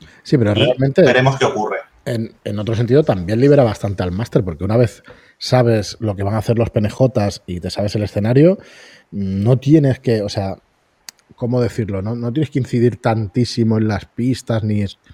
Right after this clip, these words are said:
Speaker 1: ni tienen tantísima importancia, aunque las tienen, ¿no? Hay pistas aquí que si no las descubres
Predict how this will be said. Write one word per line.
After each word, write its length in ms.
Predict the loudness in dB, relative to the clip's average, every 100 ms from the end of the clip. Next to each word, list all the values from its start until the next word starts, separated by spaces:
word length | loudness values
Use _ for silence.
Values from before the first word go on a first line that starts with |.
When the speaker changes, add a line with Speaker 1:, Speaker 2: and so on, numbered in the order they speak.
| _ -16 -8
Speaker 1:
ni 80 | -4
tienen 240 | 0 2
tantísima 400 | 2 0 0 0
importancia, 420 | 0 -2 -2 0
aunque 180 | 0 2
las 200 | 0 0
tienen, 300 | 0 2 2
¿no? 140 | 0 0
Hay 120 | -2
pistas 340 | -4 -4 -4
aquí 220 | -4 -4
que 80 | -6
si 120 | -6
no 100 | -6
las 260 | -4 -4 -6
descubres 500 | -8 -6 -4 -4 -6